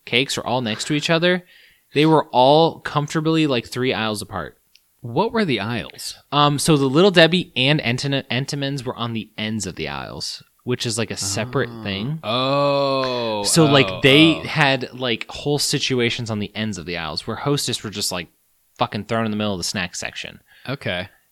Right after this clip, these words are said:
Speaker 1: And so I had to, like, fucking walk around my store trying to find these, even though the internet told me they were all there. And I was like, "It's lying to me. It's a, it's a lie."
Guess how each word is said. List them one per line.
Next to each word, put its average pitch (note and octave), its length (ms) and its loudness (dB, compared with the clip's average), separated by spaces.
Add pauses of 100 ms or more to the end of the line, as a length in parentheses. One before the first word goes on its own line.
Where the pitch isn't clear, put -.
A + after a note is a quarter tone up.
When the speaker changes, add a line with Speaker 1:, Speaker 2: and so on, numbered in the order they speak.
Speaker 1:
And D3 120 -2
so - 120 -2
I C#3+ 100 4
had A3 160 4
to, F#3 80 4
like, B2+ 260 0 (260)
fucking F3 540 2
walk D#3 360 0
around D3 760 0
my A#2+ 160 0
store A#2+ 520 2
trying C3 300 -4
to C3 60 -4
find B2+ 320 -2
these, G#2 160 -2
even B2 220 -4
though A2 460 0 (100)
the A2+ 180 -6
internet B2 300 -2
told B2+ 240 -2
me A#2 80 -2
they A2 120 0
were A2 120 0
all G#2+ 220 0
there. G2 340 0
And F#2+ 100 -6
I G2+ 40 -6
was G#2+ 120 -8
like, G2 220 -6
"It's - 480 -14
lying F4 240 2
to F4+ 80 4
me. G#2 240 0
It's A#2 120 -4
a, E3 140 -2
it's D#3 160 -4
a G3 60 2
lie." F3 480 4